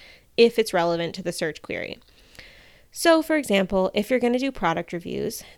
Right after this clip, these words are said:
they want proof that you have actually used the product. That usually comes through things like product in hand pictures or videos, since most people who want to read product reviews want opinions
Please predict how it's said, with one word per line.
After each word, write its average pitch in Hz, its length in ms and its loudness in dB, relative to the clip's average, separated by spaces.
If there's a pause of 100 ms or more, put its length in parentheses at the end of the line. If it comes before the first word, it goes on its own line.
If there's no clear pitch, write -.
(100)
they 233 220 4
want 196 300 0
proof - 500 0 (220)
that 180 220 2
you 190 100 0
have 190 120 0
actually - 380 -4
used 339 280 2
the - 60 -6
product. - 540 -10 (280)
That 190 300 4
usually 185 380 -2
comes 175 320 -4
through 175 160 -4
things 165 340 -6
like 165 340 -2 (140)
product 180 400 0
in 180 120 -2
hand 190 460 -2
pictures 185 680 -2
or 180 100 -4
videos, - 580 -4 (560)
since 226 440 4
most 226 380 0
people 185 440 -2
who 185 180 0
want 180 220 -6
to 185 120 -6
read 175 200 -6
product 175 380 -2
reviews 175 480 -6
want 180 240 -4
opinions 185 680 -2